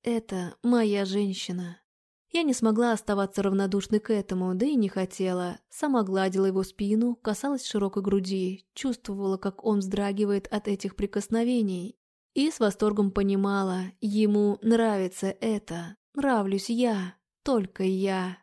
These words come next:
Уже не тяжёлое, томительная волна болезненного вожделения, девятый вал искренней страсти накрывал меня с головой. Кристально чистый, наполненный удовольствием. Желанием не только брать, но и отдавать.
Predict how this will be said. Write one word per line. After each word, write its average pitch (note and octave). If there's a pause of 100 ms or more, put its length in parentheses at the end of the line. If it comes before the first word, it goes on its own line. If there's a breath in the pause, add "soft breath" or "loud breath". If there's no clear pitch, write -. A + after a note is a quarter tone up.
(340)
Уже A#3
не A3+
тяжёлое, A3+ (100)
томительная A3+
волна G#3+
болезненного G3+
вожделения, G3
девятый A#3
вал A3
искренней G#3
страсти A#3+
накрывал G3+
меня A3
с F#3
головой. F#3+ (240)
Кристально F#3
чистый, F3+
наполненный A#3
удовольствием. F3+ (400)
Желанием A3+
не A3
только G3+
брать, G#3+
но C4
и C4
отдавать. G#3+